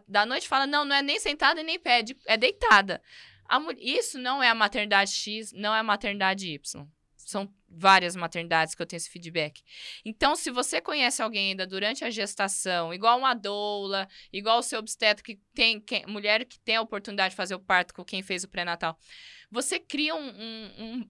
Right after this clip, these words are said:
um vínculo ali, né? Um, um, você deposita a sua confiança naquela pessoa. Então, fala, "Ó, segue o que eu tô te falando."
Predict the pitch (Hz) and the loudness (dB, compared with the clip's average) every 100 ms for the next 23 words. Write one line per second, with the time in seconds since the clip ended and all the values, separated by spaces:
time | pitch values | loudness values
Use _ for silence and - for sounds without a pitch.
0 | 208 285 233 277 - 220 190 175 175 196 | -10 -4 0 0 -2 -2 -2 -2 -2 -4
1 | 220 226 - 220 214 196 160 156 - _ | -4 -10 -16 -14 -14 -14 -14 -16 -20 _
2 | _ _ _ _ 339 214 220 226 - 233 | _ _ _ _ -10 -6 -4 -6 -4 -4
3 | 226 220 233 220 - 226 247 233 262 240 | -4 -4 -2 -2 -2 -4 -4 -6 0 2
4 | 262 - 220 208 190 185 190 - 226 240 | 2 0 -6 -4 -4 -4 -6 -4 -4 -2
5 | 170 - - - 226 262 190 175 190 - | -6 -10 -20 -4 -4 2 2 4 4 2
6 | - - 220 226 254 240 233 - - 453 | -2 4 4 4 -6 -8 -6 -6 -4 -4
7 | 392 156 | -4 -10